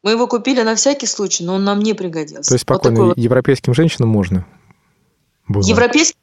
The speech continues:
Speaker 1: женщинам можно, но нам рассказывали такие страшные истории про европейских женщин, что некоторых женщин крадут. А мы говорим: «А п-, зачем они крадут?» Они говорят: «Ну, во-первых, для того, чтобы разбавить кровь,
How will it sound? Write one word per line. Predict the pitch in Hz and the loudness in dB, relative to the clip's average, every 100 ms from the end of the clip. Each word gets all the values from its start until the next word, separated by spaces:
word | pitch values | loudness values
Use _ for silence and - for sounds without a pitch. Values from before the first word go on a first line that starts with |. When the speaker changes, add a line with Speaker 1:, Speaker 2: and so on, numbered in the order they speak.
| - | -2
Speaker 1:
женщинам | 247 254 233 | -2 0 -2
можно, | 233 240 233 196 170 | 0 0 0 -2 -6
но | 180 | -6
нам | 185 254 269 | -2 -2 -2
рассказывали | 208 - 208 196 175 | -6 -4 -6 -6 -10
такие | 175 185 | -12 -10
страшные | - 196 190 - 165 | -2 0 0 -2 -6
истории | 151 - 190 240 247 | -10 -8 -4 -2 -2
про | - 175 | -4 -6
европейских | 165 175 170 165 - 160 | -4 -4 -4 -4 -4 -6
женщин, | 160 165 156 - 147 - - - | -6 -6 -6 -6 -8 -14 -12 -6
что | - - | -4 0
некоторых | 190 233 - - 180 170 | 2 2 0 -2 -2 -2
женщин | 175 196 202 190 | 0 0 0 -2
крадут. | 165 180 196 180 170 - - _ | -4 0 0 0 -4 -8 -18 _
А | - | -2
мы | 196 214 | 2 2
говорим: | 214 214 214 | 2 0 0
«А | |
п-, | 214 - 185 | -4 -6 -4
зачем | 185 208 - 240 | -4 -2 0 0
они | 190 175 | -2 -4
крадут?» | 180 180 175 147 | -4 -4 -6 -8
Они | 165 175 | -8 -6
говорят: | 165 165 165 | -6 -6 -4
«Ну, | 226 254 226 | 0 0 0
во-первых, | 190 185 247 247 196 | -2 -2 0 0 -2
для | 175 | -6
того, | 175 185 214 | -4 -2 -2
чтобы | 208 196 180 | -2 -2 -2
разбавить | 180 165 185 190 185 | -2 0 0 0 -2
кровь, | - 190 170 143 - | -6 -4 -2 -4 -8